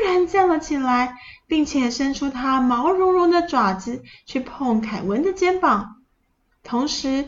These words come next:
还开口说话了。他跟凯文说：“只要凯文能够给他一双靴子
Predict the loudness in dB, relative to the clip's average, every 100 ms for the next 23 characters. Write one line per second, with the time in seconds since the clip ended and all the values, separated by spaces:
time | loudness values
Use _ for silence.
0 | -10 -10 -6 -4 -4 -4 -2 -2 0 0
1 | 0 2 2 2 0 -4 -12 _ _ _
2 | _ -20 -20 _ _ _ _ _ -8 -6
3 | -2 -2 0 -2 -6 -12 -8 -4 -2 -2
4 | -4 0 2 4 2 -2 -12 -20 _ -2
5 | 0 2 -2 -6 -4 -2 0 0 0 0
6 | -2 -2 -4 -6 -4 -4 -4 -4 -4 -4
7 | -2 -2 -2 -6 -6